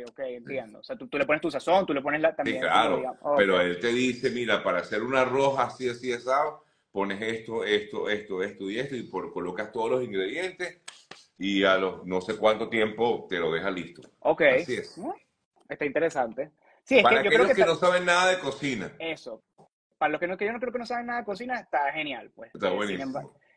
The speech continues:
Speaker 2: Sí.
Speaker 1: y sin embargo, exacto, de igual forma también a lo mejor puede ser práctico, como el air fryer, pues a lo mejor si sabes de
Speaker 2: Claro,
Speaker 1: cocina,
Speaker 2: claro.
Speaker 1: pero sh, tú metes, tú metes allí tu, tu, tus cosas y se co-,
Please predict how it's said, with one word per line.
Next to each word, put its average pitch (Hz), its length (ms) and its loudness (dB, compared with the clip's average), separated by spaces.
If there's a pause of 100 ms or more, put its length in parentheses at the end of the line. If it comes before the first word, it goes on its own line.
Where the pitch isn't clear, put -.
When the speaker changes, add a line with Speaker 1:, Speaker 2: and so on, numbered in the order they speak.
(120)
Speaker 2:
Sí. - 180 -18
Speaker 1:
y 156 100 -6
sin 170 100 2
embargo, 160 260 6
exacto, 156 320 0
de 131 80 -2
igual 135 160 -4
forma 160 160 -4
también 147 180 -2
a 139 60 -2
lo 151 60 -4
mejor 127 180 -8
puede 143 140 -4
ser 156 120 -6
práctico, 120 340 -2
como 113 200 -10
el 120 80 -2
air 131 80 0
fryer, 110 320 2
pues 120 120 -14
a 120 60 -12
lo 117 80 -8
mejor 123 320 -4 (220)
si - 120 -10
sabes 160 200 10
de 180 80 6
Speaker 2:
Claro, 233 140 4
Speaker 1:
cocina, 170 380 0 (300)
Speaker 2:
claro. 95 220 2
Speaker 1:
pero 135 140 4
sh, - 160 -16 (140)
tú 151 120 -6
metes, 143 260 -2
tú 147 80 -6
metes 135 240 -6
allí 127 240 -4
tu, 127 640 -6
tu, 113 460 -8
tus 135 140 -16
cosas 151 360 6
y - 20 4
se - 140 -4
co-, 113 140 -4